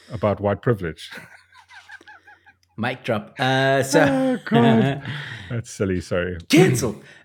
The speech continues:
Speaker 2: Um, so, <laughs> all right. So, uh, yeah, no. I don't know. We'll give it some thought. I think, I think
Speaker 1: Yeah.
Speaker 2: it might be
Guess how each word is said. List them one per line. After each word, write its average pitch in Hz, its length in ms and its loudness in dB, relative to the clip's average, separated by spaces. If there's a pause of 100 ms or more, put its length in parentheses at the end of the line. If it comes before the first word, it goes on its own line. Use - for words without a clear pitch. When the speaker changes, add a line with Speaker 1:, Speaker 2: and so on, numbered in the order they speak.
Speaker 2:
Um, 135 480 2
so, 135 160 0
<laughs> - 1400 -2
all 131 80 4
right. 127 220 4 (840)
So, 127 420 2
uh, 110 460 0
yeah, 117 380 -2
no. 110 340 0 (500)
I 180 100 2
don't 294 160 2
know. - 220 -4 (280)
We'll 180 140 -2
give 247 140 2
it 226 80 -4
some 196 200 0
thought. - 260 2
I 139 80 2
think, 202 300 -2
I 147 100 0
think 175 200 -2
Speaker 1:
Yeah. 185 80 4
Speaker 2:
it - 80 0
might 151 260 0
be 143 300 -2